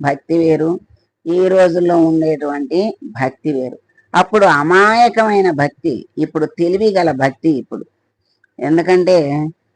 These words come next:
భక్తి అంటే ఆ భక్తి వెనకాల ఉన్న వాళ్ళ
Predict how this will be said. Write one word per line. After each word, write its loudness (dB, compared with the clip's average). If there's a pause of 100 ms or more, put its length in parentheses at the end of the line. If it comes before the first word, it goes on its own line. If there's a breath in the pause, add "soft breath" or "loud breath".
(180)
భక్తి -4
అంటే 2 (360)
ఆ -4
భక్తి -2
వెనకాల 4
ఉన్న 2 (760)
వాళ్ళ 0